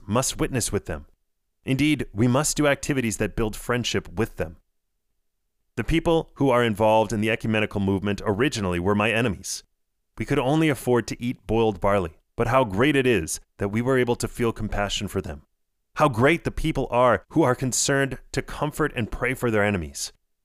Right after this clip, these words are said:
If religious people do not do this, who will? Accordingly,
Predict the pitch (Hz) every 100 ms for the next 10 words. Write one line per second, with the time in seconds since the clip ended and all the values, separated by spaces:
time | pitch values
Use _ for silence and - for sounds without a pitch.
0 | _ _ 110 127 135 147 139 - 143 143
1 | 110 101 110 110 123 123 87 - - _
2 | - 117 95 101 78 _ _ _ _ _
3 | _ _ _ _ _ _ _ - - 160
4 | 156 107